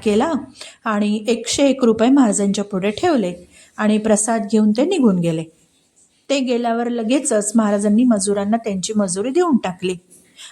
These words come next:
आणि दगड, माती, चुना इत्यादी सामान आणायला त्यांच्या मुकादमाजवळ पैसे दिले.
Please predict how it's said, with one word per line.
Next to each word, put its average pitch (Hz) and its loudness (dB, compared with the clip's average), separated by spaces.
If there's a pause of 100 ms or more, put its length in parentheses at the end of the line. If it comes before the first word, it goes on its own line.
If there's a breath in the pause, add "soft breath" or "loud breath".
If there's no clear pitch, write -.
आणि 220 2
दगड, 214 2
माती, 208 0
चुना 202 2
इत्यादी 202 0
सामान 196 -2
आणायला 190 -2 (400 loud breath)
त्यांच्या 202 0 (360)
मुकादमाजवळ 208 2
पैसे 320 0
दिले. 170 -4